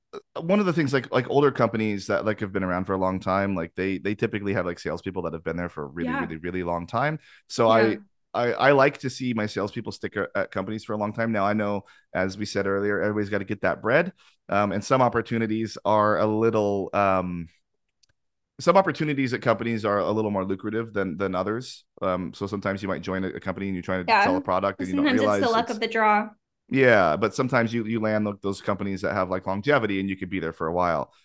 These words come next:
Speaker 1: So I, I do tend to make relationships, like, uh, the relationship building tends to last better and work better for, for, for more established companies for me. That's how it is. But, like, granted, you came from a new company, uh, when I met you,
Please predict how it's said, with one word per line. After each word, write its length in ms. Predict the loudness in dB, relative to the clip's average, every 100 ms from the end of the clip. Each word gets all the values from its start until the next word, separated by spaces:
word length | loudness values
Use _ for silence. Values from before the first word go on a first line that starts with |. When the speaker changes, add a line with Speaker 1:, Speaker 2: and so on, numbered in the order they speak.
| _
Speaker 1:
So 240 | 0 2
I, 300 | 4 4 4 4
I 40 |
do 160 | 2 0
tend 200 | 0 0
to 60 |
make 200 | 0 -4 -4
relationships, 680 | -2 -2 -2 -6 -6 -10 -12 -8
like, 180 | -8 -10 _ -12
uh, 100 | -12 _
the 100 | -4
relationship 460 | 0 0 -2 -6 -2
building 400 | 0 0 -2 -6 _ _ _
tends 200 | -4 -2
to 60 | 0
last 380 | 2 4 2 0
better 320 | 2 4 2
and 200 | 0 0
work 180 | -2 0
better 240 | 0 0
for, 240 | -2 -6 -6
for, 200 | -8 -8 _
for 200 | -10 -6
more 280 | -2 -2
established 460 | -2 -2 -2 -2 -4
companies 440 | -6 -4 -8 -10
for 140 | -8 -8
me. 240 | -6 -6 -8 -18 _
That's 140 | -4
how 120 | 2 4
it 80 |
is. 100 | 2
But, 160 | 2 4
like, 160 | 4 4
granted, 320 | 2 2 0
you 100 | -2
came 200 | 0 0
from 160 | 0
a 40 | 0
new 120 | -2
company, 460 | -4 -4 -4 -4 -8 _
uh, 180 | -2 -2
when 180 | 0 0
I 80 | 0
met 200 | -2 -2
you, 420 | 0 2 2